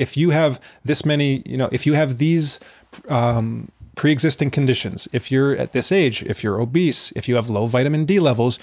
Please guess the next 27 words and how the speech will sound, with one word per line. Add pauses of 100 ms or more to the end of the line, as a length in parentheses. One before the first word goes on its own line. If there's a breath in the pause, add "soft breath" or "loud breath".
(140)
you
are
more
at
risk. (380 soft breath)
And
you
can
even
give
the
percentages,
you
know, (120)
seventy-five
percent
of
severe
cases
of
covid
in
the,
in
the
U
S,